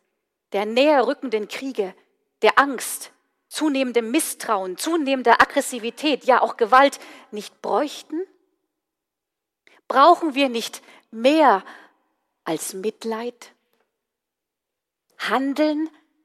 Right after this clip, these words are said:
aus Barmherzigkeit? Nicht, weil ich Recht habe und du Unrecht. Der heutige Predigttext bei Lukas sechs,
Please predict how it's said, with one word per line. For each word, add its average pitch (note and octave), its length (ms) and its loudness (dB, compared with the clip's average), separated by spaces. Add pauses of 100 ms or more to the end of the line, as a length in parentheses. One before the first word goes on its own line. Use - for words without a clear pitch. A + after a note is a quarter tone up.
(340)
aus - 460 -4 (600)
Barmherzigkeit? A#3 1300 -4 (1120)
Nicht, G#3 220 -12
weil E3+ 300 -2 (120)
ich - 200 -14
Recht G#3+ 320 -4
habe A3 300 -2
und F#3+ 200 -14
du F#3 80 -14
Unrecht. G#3 600 -14 (3500)
Der F#3+ 120 -8
heutige B3+ 340 -4
Predigttext - 840 -6
bei F#3+ 140 -10
Lukas F#3+ 560 -10
sechs, - 480 -12